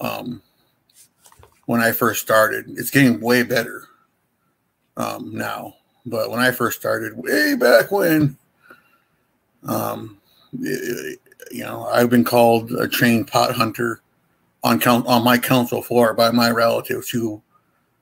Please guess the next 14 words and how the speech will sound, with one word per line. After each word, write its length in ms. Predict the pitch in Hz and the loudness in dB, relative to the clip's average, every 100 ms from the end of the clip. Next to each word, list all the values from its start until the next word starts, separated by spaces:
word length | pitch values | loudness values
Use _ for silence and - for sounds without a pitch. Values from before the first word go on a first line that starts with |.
| _ - | _ 0
wanted 300 | 131 127 120 | 2 6 6
me 120 | 123 | 4
to 100 | 120 | 4
go 140 | 120 | 0
to 60 | 113 | 0
college 380 | - 127 113 - | 0 0 0 -4
to 80 | |
get 120 | 117 117 | -4 -4
my 140 | 113 | -4
degree 320 | 113 101 123 | -4 -2 -2
in 80 | 117 | 0
archaeology. 880 | 117 - 160 113 113 143 - - - | 0 2 2 2 0 -6 -6 -8 -20
<laughs> 40 | - _ - - _ _ _ _ - | -20 _ -20 -20 _ _ _ _ -18
So, 440 | - - - - | -14 -14 -12 -16